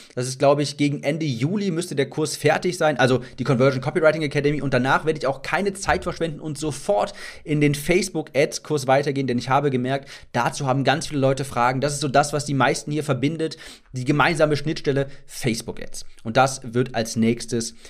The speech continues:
kommen, wie man richtig hochkonvertierende Facebook-Ads schreibt, die Leute wirklich abholen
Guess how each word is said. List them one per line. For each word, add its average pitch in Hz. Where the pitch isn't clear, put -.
kommen, 156
wie 131
man 127
richtig 139
hochkonvertierende 139
Facebook-Ads 131
schreibt, 131
die 143
Leute 131
wirklich 117
abholen 147